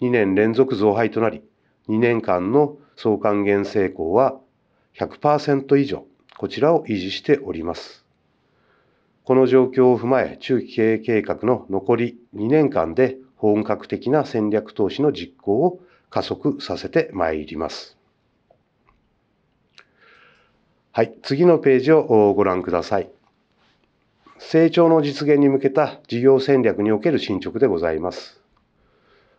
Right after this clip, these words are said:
上段にメッセージがございますが、現状においては未だ大きな成果を得られたわけではございません。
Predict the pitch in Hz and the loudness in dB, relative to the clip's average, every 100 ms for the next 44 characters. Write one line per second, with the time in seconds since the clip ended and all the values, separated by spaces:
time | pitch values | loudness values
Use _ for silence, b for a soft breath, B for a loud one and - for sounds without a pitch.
0 | _ 127 143 156 156 156 160 156 147 101 | _ 4 4 6 4 4 2 2 0 2
1 | 98 90 98 110 110 107 101 110 104 _ | 0 0 0 0 0 -2 0 0 -2 _
2 | _ _ _ _ - 135 151 151 151 147 | _ _ _ _ 2 4 4 4 4 4
3 | 143 143 135 90 107 123 131 123 131 127 | 2 2 0 0 -2 0 0 2 4 4
4 | 127 92 80 - 107 - 104 104 104 123 | 0 -8 -8 -6 -6 -2 0 0 -2 0
5 | 139 135 - _ _ _ _ _ 127 131 | -2 -4 -14 _ _ _ _ _ -4 -2
6 | 98 82 82 87 104 101 95 92 - | -4 -4 -4 -2 -2 -2 -4 -6 -12